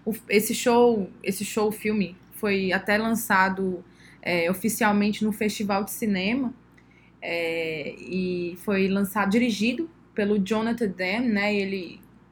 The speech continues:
fez quatro noites ali no Pantage Theatre, em Hollywood,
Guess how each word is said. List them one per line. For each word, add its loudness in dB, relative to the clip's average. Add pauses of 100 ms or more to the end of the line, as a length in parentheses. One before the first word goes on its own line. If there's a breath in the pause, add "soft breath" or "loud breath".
fez 0
quatro 2
noites 0
ali 2
no 0 (460 soft breath)
Pantage 0
Theatre, 2
em 2
Hollywood, 0